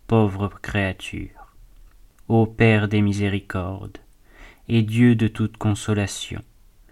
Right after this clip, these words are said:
je vous rends grâce de ce que, tout indigne que j'en suis, vous voulez bien cependant quelquefois me consoler. Je vous bénis à jamais, et je vous glorifie avec votre Fils unique et l'Esprit consolateur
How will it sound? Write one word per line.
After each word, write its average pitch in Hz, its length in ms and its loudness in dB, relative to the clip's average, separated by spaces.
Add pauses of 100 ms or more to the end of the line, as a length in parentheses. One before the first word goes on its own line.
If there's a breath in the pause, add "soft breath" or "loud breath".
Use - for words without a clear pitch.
(260 soft breath)
je - 140 0
vous 113 240 2
rends 117 220 6
grâce 117 580 2
de 107 80 -6
ce - 160 -4
que, 120 320 -4 (460 soft breath)
tout 117 160 -8
indigne 131 500 6
que 120 160 0
j'en 110 260 4
suis, 117 380 -6 (300)
vous 117 120 2
voulez 117 240 4
bien 120 240 4
cependant 113 640 0
quelquefois 107 600 -4
me 98 120 -2
consoler. 92 580 -6 (580)
Je - 140 -2
vous 113 180 0
bénis 117 520 6
à 104 100 2
jamais, 98 440 -2 (240)
et 113 80 0
je 110 100 2
vous 113 160 0
glorifie 123 800 0
avec 104 280 -2
votre 110 300 -2
Fils - 380 -6
unique 110 460 2
et 104 60 0
l'Esprit 104 460 -4
consolateur 113 1000 0